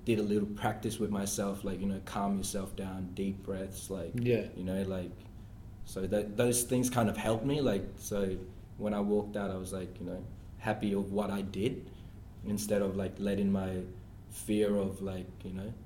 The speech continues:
Speaker 1: that take over me, like,
Speaker 2: Yeah.
Speaker 1: so I kind of, like, you have to do, you have to do what you gotta do to take in charge of, you know,
Speaker 2: Yeah, exactly.
Speaker 1: of the situation as well,
Speaker 2: Mm.
Speaker 1: like,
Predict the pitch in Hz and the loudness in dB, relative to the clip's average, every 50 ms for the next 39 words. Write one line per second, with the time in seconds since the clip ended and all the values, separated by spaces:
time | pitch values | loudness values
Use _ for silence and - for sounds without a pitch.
0 | - - - - - - - - - - - - - - - 104 101 107 104 98 | -14 -14 -14 -14 -14 -14 -14 -16 -16 -16 -16 -16 -14 -12 -8 -2 2 2 4 4
1 | 98 104 - - - - - - 120 107 101 104 101 107 110 113 120 127 143 170 | 2 -2 -6 -8 -12 -6 0 2 2 4 4 4 4 6 6 6 6 6 6 6
2 | 180 139 120 107 98 95 92 - - 117 107 98 98 - - 104 98 98 98 98 | 4 2 2 2 2 0 -2 -2 0 0 0 0 -2 -4 -4 -4 -2 -2 -2 -4
3 | - - 104 107 104 98 98 98 95 95 95 101 107 104 113 120 117 - - 110 | -2 0 0 2 2 0 0 -2 -2 -2 -2 0 0 2 2 2 0 0 0 2
4 | 110 110 110 104 98 98 107 113 120 117 - - 123 110 120 127 123 110 113 113 | 4 4 4 4 4 2 4 4 4 4 4 2 4 6 8 8 8 8 8 6
5 | 110 113 110 104 104 107 104 101 101 101 101 101 101 95 - - 104 95 92 98 | 6 4 2 2 4 4 4 4 2 2 0 0 0 0 0 -2 -2 -2 0 0
6 | 98 98 - 110 98 95 95 90 90 - - - - - - - - - 95 90 | 0 0 0 0 0 0 -2 -4 -6 -8 -10 -12 -14 -14 -14 -12 -10 -8 -6 -6
7 | 87 - - - - - - 92 95 101 107 - - - - - 135 131 120 107 | -6 -6 -8 -8 -8 -6 -4 -2 0 0 -2 -2 -4 -6 -4 2 6 6 8 8
8 | 101 101 101 107 101 101 95 98 101 - - - 107 - - 107 95 101 104 101 | 6 4 2 2 2 4 4 4 4 4 4 4 2 2 2 2 4 4 4 2
9 | - - 101 95 95 92 92 95 95 117 - 92 90 85 85 | 2 0 0 -2 -2 -2 -2 -2 0 0 0 -2 -2 -4 -6